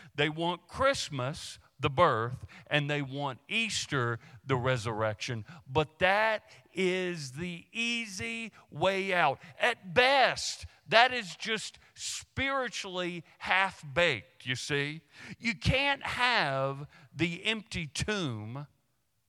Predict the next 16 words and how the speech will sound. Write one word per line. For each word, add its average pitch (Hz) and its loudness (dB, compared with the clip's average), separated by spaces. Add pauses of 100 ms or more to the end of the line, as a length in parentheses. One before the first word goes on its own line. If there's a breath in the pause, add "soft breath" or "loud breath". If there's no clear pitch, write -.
(840 soft breath)
without 127 2
the 135 0
cross 110 -4 (640)
at 117 -2
Calvary. 101 -2
Let 113 -6
me 165 -8
say 165 -6
that 143 -6
again. 117 -8 (240 loud breath)
You 147 -6
cannot 233 2
have 147 0 (280 loud breath)
the 151 -2
empty 196 -4
tomb 117 -4